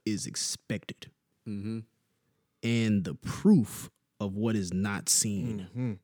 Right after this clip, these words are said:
Speaker 3: I love that definition.
Speaker 1: You know, you don't, you don't see it, but you know that the expectation of it is gonna come to pass because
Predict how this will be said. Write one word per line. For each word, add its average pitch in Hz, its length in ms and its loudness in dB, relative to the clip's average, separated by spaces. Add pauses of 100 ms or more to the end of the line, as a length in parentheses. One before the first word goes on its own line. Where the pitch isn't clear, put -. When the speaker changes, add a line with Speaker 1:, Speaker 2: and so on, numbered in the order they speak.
(260)
Speaker 3:
I 127 40 -6
love 110 260 -2
that 95 220 -6
definition. 98 560 -12 (260)
Speaker 1:
You 95 100 2
know, 98 220 2
you 95 220 0
don't, 123 340 4 (140)
you 135 180 8
don't 131 160 10
see 156 420 8
it, - 80 0 (1400)
but - 220 2
you 131 100 6
know 120 640 8 (720)
that 135 160 2
the 107 140 4
expectation 117 800 4
of 98 160 0
it 92 220 -4 (580)
is 101 120 0
gonna 110 260 4
come 110 240 2
to 90 60 -2
pass 107 400 0
because 101 680 -2